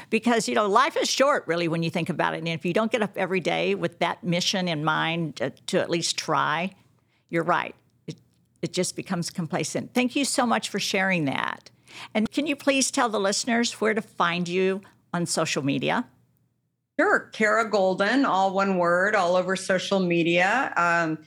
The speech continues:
Speaker 2: definitely, uh, pick up a case of Hint on drink hint dot com, or it's in pretty much every store across the U S today. And, uh, my podcast,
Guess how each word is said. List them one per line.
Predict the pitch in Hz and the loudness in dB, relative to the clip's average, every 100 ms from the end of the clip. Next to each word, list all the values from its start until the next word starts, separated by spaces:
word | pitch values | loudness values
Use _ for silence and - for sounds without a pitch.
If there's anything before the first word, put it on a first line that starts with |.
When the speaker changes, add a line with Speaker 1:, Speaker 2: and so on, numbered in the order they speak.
| _ _ - | _ _ -2
Speaker 2:
definitely, | 202 190 220 202 190 190 185 - | 0 0 -2 -2 0 2 0 0
uh, | 165 165 160 151 - _ - | 2 2 2 0 -4 _ -4
pick | 226 | 0
up | 220 208 | 0 0
a | 196 180 175 156 - _ _ _ | 0 2 2 -2 -10 _ _ _
case | - 254 240 | 0 2 2
of | 208 | -2
Hint | 214 226 226 302 233 | 0 2 2 2 2
on | 190 190 185 | 0 0 0
drink | 202 226 240 | 0 -2 0
hint | 247 220 | 0 0
dot | 220 202 | -2 -2
com, | - 202 196 208 208 | 0 0 2 0 0
or | 175 | 0
it's | 175 175 | 0 -2
in | 175 175 151 - _ - | 0 0 -2 -6 _ -2
pretty | 233 196 | 0 2
much | 175 180 | 0 -2
every | 170 175 | -2 -2
store | 170 - 170 170 | -2 0 2 2
across | 170 175 165 - | 2 0 0 -2
the | 165 | -2
U | 156 151 | 2 2
S | 147 156 - | 2 2 -4
today. | - 160 165 160 170 262 302 - | -6 0 2 4 2 2 -2 -2
And, | 170 170 165 165 160 - - | 0 2 0 -2 -4 -8 -2
uh, | 165 165 156 151 | 0 2 2 0
my | - 147 | -2 -4
podcast, | 151 170 175 202 180 214 - - | -2 -2 0 0 0 -2 -6 -10